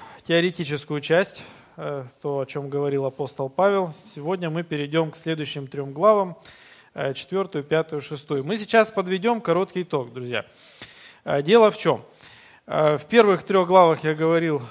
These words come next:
что Павел определяет положение верующего, занимаемое им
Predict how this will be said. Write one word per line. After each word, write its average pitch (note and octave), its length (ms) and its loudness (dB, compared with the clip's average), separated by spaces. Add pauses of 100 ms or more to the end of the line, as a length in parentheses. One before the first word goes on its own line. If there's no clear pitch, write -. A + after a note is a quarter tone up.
что D#3 380 0
Павел D#3 320 6
определяет D#3 580 0
положение F3+ 500 2
верующего, G#3 540 2
занимаемое F3+ 880 2
им F3 320 -2